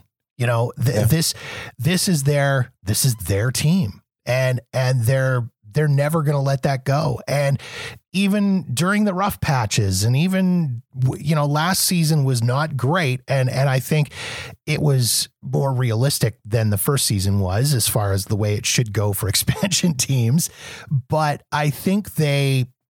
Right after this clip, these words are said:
Speaker 1: th-, even through the tough times, they said, "You know what? This is our team, and we are, we're Vegas born through and through. We love this team."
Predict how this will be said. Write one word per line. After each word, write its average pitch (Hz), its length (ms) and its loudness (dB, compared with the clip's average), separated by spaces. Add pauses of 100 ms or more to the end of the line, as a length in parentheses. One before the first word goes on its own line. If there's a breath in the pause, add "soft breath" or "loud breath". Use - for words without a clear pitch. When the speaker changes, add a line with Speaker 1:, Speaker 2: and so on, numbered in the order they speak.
(840)
Speaker 1:
th-, - 160 -2
even 196 280 2
through 185 160 0
the 165 60 -2
tough 180 220 0
times, 113 320 0
they 127 120 2
said, 127 240 0
"You 127 80 0
know 139 120 2
what? 156 160 0
This 135 180 0
is 127 60 0
our 147 140 0
team, 170 500 2
and 123 280 0
we 135 140 0
are, 135 340 0
we're 135 160 0
Vegas 160 400 0
born 175 420 -2
through 190 220 0
and 185 140 -2
through. 170 300 0
We 147 120 -2
love 165 300 0
this 165 180 0
team." 135 300 0